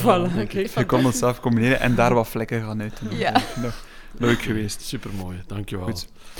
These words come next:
Speaker 3: We vliegen door en we gaan, eh, een keer veranderen van beroep. Stel je voor dat jullie morgen, eh, niet meer studeren, maar plots eindredacteur worden van alle kranten in België. Jullie hebben ze allemaal onder jullie hoede. Maar jullie mogen morgen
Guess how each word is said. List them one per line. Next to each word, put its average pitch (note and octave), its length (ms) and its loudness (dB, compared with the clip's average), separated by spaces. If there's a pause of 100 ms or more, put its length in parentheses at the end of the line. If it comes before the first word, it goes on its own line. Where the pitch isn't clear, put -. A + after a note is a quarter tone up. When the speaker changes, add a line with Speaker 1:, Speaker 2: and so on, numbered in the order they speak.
(380)
Speaker 3:
We A#2 140 2
vliegen C#3 300 4
door C#3+ 380 4
en A#2+ 220 0
we A#2 120 4
gaan, A#2 400 0
eh, A2 420 -4
een G#2+ 180 -4
keer A2+ 260 -4
veranderen C3 580 2
van A#2+ 220 0
beroep. A#2 480 -2 (100)
Stel - 220 -6
je A2 80 -2
voor A2 160 -2
dat A#2 100 0
jullie A2+ 220 -2
morgen, A#2 500 -2
eh, - 180 -8
niet A#2 120 -2
meer A#2 100 -2
studeren, A2 480 -4
maar G#2+ 180 -6
plots - 380 -8 (480)
eindredacteur A2+ 720 -2
worden A2+ 320 -2
van A2 220 -2
alle A#2 260 -8
kranten B2 400 -4
in A2+ 140 0
België. C3+ 420 -4 (320)
Jullie - 160 -10
hebben A#2 160 -2
ze B2 60 -2
allemaal C3 360 0
onder B2+ 280 -2
jullie A2+ 240 -2
hoede. C3 280 -2 (420)
Maar B2 120 0
jullie B2+ 180 4
mogen F3 420 2
morgen F3+ 540 -2